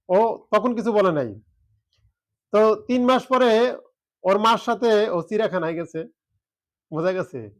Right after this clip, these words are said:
আর চিড়িয়াখানায় গিয়ে যখন এই গন্ডার দেখছে, গন্ডার দেখে তো আর সেই কথা মনে পড়ছে, আর ও তো একদম তেলে আগুনে জ্বলে শেষ। "কি? ও আমার তিন মাস আগে গন্ডারের বাচ্চা কইছিল, মা এক্ষণে তুমি আমার চলো, আমার সাথে চলো।" "কোথায় বাবা?" "আর চলো আমার সাথে আগে।"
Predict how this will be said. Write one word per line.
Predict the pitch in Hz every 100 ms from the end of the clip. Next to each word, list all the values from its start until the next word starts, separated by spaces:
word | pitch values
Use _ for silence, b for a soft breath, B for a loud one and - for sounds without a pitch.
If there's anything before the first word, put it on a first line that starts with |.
| _
আর | 175 202 220
চিড়িয়াখানায় | 214 214 220 202 202 208
গিয়ে | 180 202 208
যখন | 196 180 190
এই |
গন্ডার | 165 190 190 196 175
দেখছে, | 180 - 165 143
গন্ডার | 110 190 226 233 240 220 175
দেখে | 220 240
তো | 240
আর | 226 202
সেই | 220
কথা | 202 208
মনে | 202 202
পড়ছে, | 185 170 190
আর |
ও | 202
তো | 170 226
একদম | 233 190 220 208
তেলে | 214 220
আগুনে | 214 208 202
জ্বলে | 190 185
শেষ। | - 156 - b b _ -
"কি? | 302 359 330 - _ _ _ _ -
ও | 214 269
আমার | 254 247
তিন | 254 247
মাস | 247
আগে | 226 240
গন্ডারের | 220 226 240
বাচ্চা | 233 - 226
কইছিল, | 214 214 190
মা | 208 214 -
এক্ষণে | 247 - 277 269
তুমি | 254 240
আমার | 226
চলো, | 202 220
আমার | 165 175 185
সাথে | 196 180
চলো।" | 175 151 127 _ _
"কোথায় | 254 226 233
বাবা?" | 196 214 240 b b
"আর | 196 190
চলো | 233 247
আমার | 262 247
সাথে | 208 180
আগে।" | 160 123